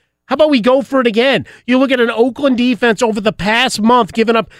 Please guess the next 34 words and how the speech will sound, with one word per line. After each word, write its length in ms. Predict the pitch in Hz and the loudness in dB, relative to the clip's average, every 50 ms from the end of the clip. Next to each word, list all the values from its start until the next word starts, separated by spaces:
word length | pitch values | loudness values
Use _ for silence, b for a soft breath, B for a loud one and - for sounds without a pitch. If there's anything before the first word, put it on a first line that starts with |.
| b b | b b
seven 520 | - - - - - 247 262 277 294 294 | -8 -6 -2 0 0 0 0 0 0 0
and 80 | 302 294 | 0 0
a 80 | 277 285 | 2 2
half 280 | 240 254 254 240 - 254 | 2 0 0 -2 -2 -2
receptions 580 | 247 220 - - 240 240 - - 233 196 180 | -2 -2 0 0 -2 -2 -2 -4 -4 -2 0
and 200 | 220 214 208 208 | 0 0 2 2
ninety-three 880 | 208 214 226 240 254 254 254 254 254 247 233 - - 240 247 254 254 247 | 2 2 2 2 2 0 2 2 2 2 0 -2 -4 -4 0 0 0 2
receiving 640 | 240 240 233 - - - 226 233 240 226 247 240 226 | 0 0 -2 -2 -4 -2 -2 0 0 0 0 0 0
yards 340 | 226 226 226 226 220 - | 2 2 2 0 0 -2
per 200 | - - 220 226 | -4 -2 -2 -2
game 480 | 220 202 226 226 226 214 190 165 147 127 b b b b b b b | 0 0 2 2 2 2 2 0 -4 -6 b b b b b b b
to 160 | - 240 247 | 0 2 2
opposing 560 | 226 175 - 226 233 247 247 190 220 220 190 | 2 2 2 2 2 2 2 0 -2 -4 -2
tight 300 | 170 202 214 226 226 220 | -2 0 0 2 2 2
ends. 320 | 226 214 208 190 175 139 B B B B B | 2 2 2 0 -2 -4 B B B B B
And 160 | - 226 233 220 | 0 0 2 2
what 300 | 220 247 254 233 196 - | 2 2 2 0 0 0
better 320 | 262 247 247 240 240 233 | 0 2 4 2 2 4
way 300 | 233 233 240 240 233 226 | 4 2 2 2 0 -2
for 220 | - - 220 220 | -2 -2 -2 0
Antonio 520 | 220 220 214 170 - 226 240 233 233 220 202 | 0 0 0 0 0 0 2 2 2 0 0
Gates 260 | 175 226 233 196 - | 0 -2 -2 -2 -4
to 80 | - 240 | -2 0
maybe 280 | 214 233 247 233 226 214 | 0 0 0 0 -2 0
ride 320 | 202 208 220 233 240 240 | 0 2 2 2 2 2
off 240 | 233 233 240 233 254 | 2 2 2 0 0
into 160 | 220 214 226 | -2 -2 -2
the 100 | 208 220 | -2 -4
sunset, 600 | 190 - 233 233 220 220 180 - 220 220 220 B B B B B | -6 -4 -2 -2 -2 -2 -4 -2 -2 -4 -4 B B B B B
but 140 | B 254 208 | B -4 -4
flipping 320 | - - 254 262 196 262 220 | -4 -4 -6 -4 -4 -2 -2
the 80 | 240 233 | -2 -4
double 420 | 185 170 - 226 233 233 269 262 | -2 -2 0 0 2 2 0 -2
bird 440 | 220 262 247 233 220 214 214 185 | 0 2 2 4 4 4 2 2